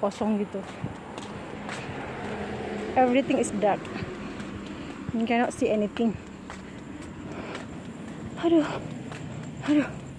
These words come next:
Ya ampun. Keringetan aku, guys.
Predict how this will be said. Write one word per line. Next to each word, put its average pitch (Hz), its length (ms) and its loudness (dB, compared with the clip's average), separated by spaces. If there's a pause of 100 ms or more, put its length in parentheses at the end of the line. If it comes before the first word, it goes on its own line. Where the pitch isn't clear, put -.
(640)
Ya - 160 0
ampun. 254 480 6 (1800)
Keringetan 240 400 4
aku, 247 160 2
guys. 240 320 4